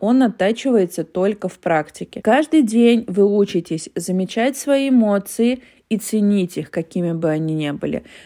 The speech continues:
Каждый день вы учитесь высказывать свое мнение и ценить его, потому что оно в любом случае важно и ценно, потому что оно ваше, потому что вы классная личность, потому что вы интересный человек.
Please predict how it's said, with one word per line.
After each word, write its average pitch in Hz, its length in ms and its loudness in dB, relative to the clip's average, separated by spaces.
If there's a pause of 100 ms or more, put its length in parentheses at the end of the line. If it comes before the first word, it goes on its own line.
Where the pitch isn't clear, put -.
(100)
Каждый 262 440 0
день 233 500 2
вы 196 300 2
учитесь 208 580 0
высказывать 214 720 0
свое 247 280 2
мнение 208 680 2 (360)
и 226 60 -2
ценить 220 600 0
его, 175 360 2
потому 196 380 -4
что 190 200 -8
оно 190 180 -2
в 175 120 -8
любом 202 440 0
случае 196 640 -6 (260)
важно 175 520 0
и - 160 -10
ценно, 226 500 0
потому 202 420 -4
что 196 220 -6
оно 185 200 -2
ваше, 165 520 -4 (340)
потому 196 280 -2
что 190 180 -6
вы 196 300 2
классная 202 680 -2
личность, 180 520 -6
потому 190 260 -4
что 185 240 -6
вы 202 340 0
интересный 185 760 -2
человек. 170 540 -4